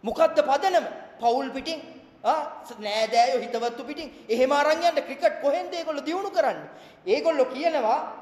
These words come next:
මේ ඒගොල්ලෝ ගැන ඊර්ෂ්‍යාව තියෙන්නේ ඒගොල්ලෝ කවදා හරි වර්ල්ඩ් කප් එක මේ රටට ගෙනෙයිලු. බම්බුව තමයි. දැන් ගෙදර අය අරන් ගිහිල්ලාද වර්ල්ඩ් කප් එක මේකට ගේන්නේ?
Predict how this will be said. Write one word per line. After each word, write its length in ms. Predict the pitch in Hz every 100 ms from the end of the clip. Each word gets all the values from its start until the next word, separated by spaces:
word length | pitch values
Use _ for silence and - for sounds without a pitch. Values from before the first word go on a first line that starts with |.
| - -
මේ 180 | 208 226
ඒගොල්ලෝ 320 | 220 294 311 302
ගැන 160 | 277 240
ඊර්ෂ්‍යාව 600 | 214 277 311 302 320 269
තියෙන්නේ 360 | - 254 320 302
ඒගොල්ලෝ 400 | 196 247 320 311
කවදා 360 | 277 233 294 311
හරි 120 | 294
වර්ල්ඩ් 320 | 262 269 311
කප් 220 | 339 339 359
එක 140 | 330
මේ 160 | 311 285
රටට 300 | 262 240 233
ගෙනෙයිලු. 400 | 220 202 165 147 - - -
බම්බුව 460 | 220 226 277 269
තමයි. 280 | 208 202 214 - - - - _ _ _
දැන් 160 | 240 220
ගෙදර 260 | 226 240
අය 180 | 269 269
අරන් 280 | 262 262 269
ගිහිල්ලාද 340 | 269 269 233
වර්ල්ඩ් 320 | 214 220 226 240
කප් 180 | 233
එක 140 | 247 254
මේකට 240 | 277 302
ගේන්නේ? 340 | 320 302 214